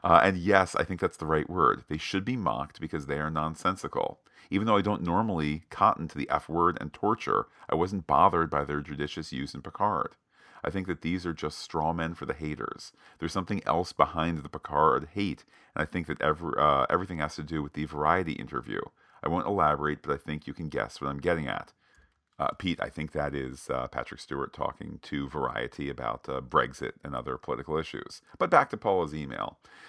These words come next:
I will lob one complaint about inappropriate word use. Dude struck me as totally anachronistic, modern slang that will not persist two hundred years into the future, and a word, uh, that does not exist.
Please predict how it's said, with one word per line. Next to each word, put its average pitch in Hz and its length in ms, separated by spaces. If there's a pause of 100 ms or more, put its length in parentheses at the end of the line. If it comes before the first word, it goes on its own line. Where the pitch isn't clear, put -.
(260)
I 101 80
will 139 240
lob 117 340
one 90 280
complaint 78 520
about 78 300
inappropriate 80 640
word 76 300
use. - 420 (640)
Dude 156 520 (160)
struck - 300
me 95 120
as 85 100
totally 104 400
anachronistic, 85 840
modern 85 500
slang 69 440
that - 100
will 80 80
not 78 320
persist - 480
two 85 100
hundred 78 240
years 69 260
into 65 140
the - 80
future, - 520 (460)
and 117 300
a 90 60
word, 113 540 (360)
uh, 87 60
that 85 200
does 92 200
not 90 220
exist. 76 540